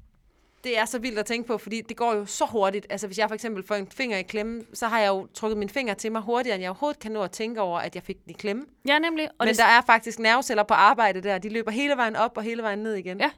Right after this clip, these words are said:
Speaker 2: lige præcis. Og det er jo også for eksempel det samme, der, der sker, når du, øh, hvis du snubler, og du lige når at redde den, inden du falder. Så når du heller ikke at tænke over det, vel?
Speaker 1: Nej.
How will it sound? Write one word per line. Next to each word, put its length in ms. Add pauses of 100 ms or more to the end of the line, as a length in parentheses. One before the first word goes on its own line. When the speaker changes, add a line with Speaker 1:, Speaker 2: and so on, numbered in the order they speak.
(120)
Speaker 2:
lige 120
præcis. 340
Og 160
det 60
er 40
jo 40
også 260
for 100
eksempel 200
det 80
samme, 340 (120)
der, 140 (180)
der 80
sker, 260
når 100
du, 300
øh, 140
hvis 120
du 100
snubler, 560 (280)
og 80
du 60
lige 200
når 160
at 80
redde 200
den, 140
inden 160
du 80
falder. 320 (680)
Så 60
når 140
du 80
heller 160
ikke 100
at 60
tænke 260
over 140
det, 80
vel? 80
Speaker 1:
Nej. 120